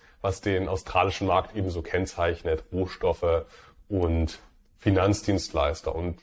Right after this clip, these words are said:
dann würde ich sagen, müssen wir an der Stelle jetzt gar nicht mehr so viel ergänzen und gehen zu den Zahlungen über. Oder magst du noch was, magst du noch was einwerfen, David?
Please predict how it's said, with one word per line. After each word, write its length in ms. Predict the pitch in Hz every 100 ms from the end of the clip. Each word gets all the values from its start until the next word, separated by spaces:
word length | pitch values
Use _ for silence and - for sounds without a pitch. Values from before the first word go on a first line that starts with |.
| -
dann 160 | 95
würde 140 | 95 98
ich 60 |
sagen, 420 | - 90 92 98 92 - _ _ _
müssen 180 | - -
wir 80 | 95
an 140 | 92
der 100 | 92
Stelle 300 | 90 104 95
jetzt 180 | 95 -
gar 220 | - 90
nicht 240 | 95 - -
mehr 400 | 87 85 85 - _ _ _ _ _
so 160 | 123
viel 140 | 123 127
ergänzen 480 | 107 113 120 -
und 100 | 110
gehen 180 | 107 107
zu 140 | 107 98
den 160 | 92
Zahlungen 500 | - 95 110 131 120 -
über. 320 | 113 117 104
Oder 420 | 107 98 95 95 - -
magst 420 | 95 95 110 -
du 20 | 107
noch 200 | 101 -
was, 360 | 95 90 -
magst 240 | 101 101 -
du 40 |
noch 80 | 98
was 180 | 92 -
einwerfen, 480 | 90 90 80 78 76
David? 320 | 69 73